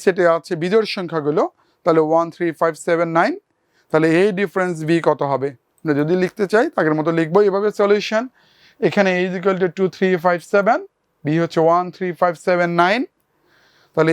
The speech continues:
A ডিফারেন্স B two, three, five, seven minus or difference two, three, one, three, five, seven, nine। যে কমন এলিমেন্টগুলো থাকবে সেই কমন এলিমেন্টগুলো ক্যান্সেল, থ্রি, থ্রি ক্যান্সেল, ফাইভ, ফাইভ ক্যান্সেল,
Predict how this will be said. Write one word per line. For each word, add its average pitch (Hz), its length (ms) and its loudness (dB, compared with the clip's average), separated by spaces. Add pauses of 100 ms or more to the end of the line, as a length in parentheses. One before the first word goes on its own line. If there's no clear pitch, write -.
(120)
A - 20 4 (220)
ডিফারেন্স 202 400 -6 (200)
B - 20 0 (640)
two, 180 180 2
three, 196 220 0
five, 175 160 2 (100)
seven 180 220 2 (200)
minus 170 400 0 (180)
or 160 80 4 (160)
difference 226 400 -6 (180)
two, 170 180 0 (260)
three, 175 240 -4 (440)
one, 180 140 -2 (100)
three, 170 200 -2 (140)
five, 160 180 2 (120)
seven, 156 220 0 (120)
nine। 226 160 0 (400)
যে 156 80 4 (140)
কমন 185 260 4
এলিমেন্টগুলো 175 460 -6
থাকবে 180 240 -2
সেই 190 140 -10
কমন 175 200 -2
এলিমেন্টগুলো 170 340 -2 (100)
ক্যান্সেল, 190 400 0 (1160)
থ্রি, 170 160 0 (160)
থ্রি 185 120 2 (120)
ক্যান্সেল, 170 420 0 (200)
ফাইভ, 170 200 2 (880)
ফাইভ 160 180 2 (140)
ক্যান্সেল, 175 520 2